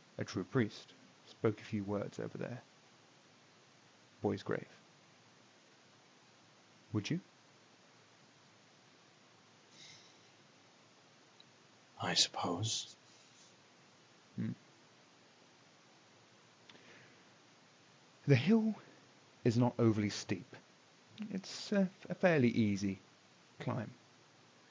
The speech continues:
Speaker 1: And upon the top are four crude graves set up around the menhir. One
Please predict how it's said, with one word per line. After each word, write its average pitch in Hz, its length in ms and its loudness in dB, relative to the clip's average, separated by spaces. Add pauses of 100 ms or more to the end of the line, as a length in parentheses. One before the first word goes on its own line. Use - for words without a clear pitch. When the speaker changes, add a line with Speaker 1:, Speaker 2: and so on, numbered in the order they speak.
(220)
Speaker 1:
And 107 80 0
upon 123 260 2
the 120 80 0
top 135 300 -6 (1700)
are 127 200 4
four 165 760 0 (960)
crude 127 440 0
graves - 560 -2 (840)
set - 220 -2
up 135 120 2
around 117 300 0
the 107 60 0
menhir. 101 320 -4 (1700)
One 107 380 4